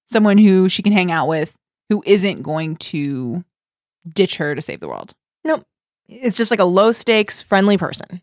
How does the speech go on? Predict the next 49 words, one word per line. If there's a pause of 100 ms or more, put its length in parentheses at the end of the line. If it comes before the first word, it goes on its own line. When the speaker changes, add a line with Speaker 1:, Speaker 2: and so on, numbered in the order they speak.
Speaker 1:
Mm-hmm. (380)
Speaker 2:
Great. (260)
Speaker 1:
I
also
think
it's
funny
that (120)
after (180)
being
with
a
dead
body (100)
all
morning, (240)
Dawn
is
like, (120)
"You
can
leave
me
alone."
I'm
like,
"No,
Speaker 2:
Yeah.
Speaker 1:
Dawn, (320)
you
were
just, (120)
remember
when
you
were
al-,
the
only (120)
living
person
in
this
house
for
Speaker 2:
<laughs>
Oh
my
God.